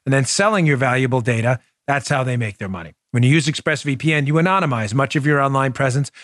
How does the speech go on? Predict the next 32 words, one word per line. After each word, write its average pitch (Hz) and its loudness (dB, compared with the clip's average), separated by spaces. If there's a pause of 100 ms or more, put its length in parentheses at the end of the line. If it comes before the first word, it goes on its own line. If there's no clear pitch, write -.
by 156 0
hiding 170 0
your 135 0
I 113 -2
P 123 -4
address. 98 -8
It 139 -4
makes 143 0
your 143 0
activity 143 0 (280)
more 175 4
difficult 143 -2
to 139 -4
trace 135 0
and 139 -2
sell 127 0
to 127 -2
advertisers. 113 -2
And 117 -4
ExpressVPN 147 0
couldn't 151 0
be 139 -2
easier 127 -2
to 110 -6
set 120 -4
up. 104 -4
I 104 -6
have 104 -4
it 101 -8
on 98 -8
my 95 -10
phone. 95 -14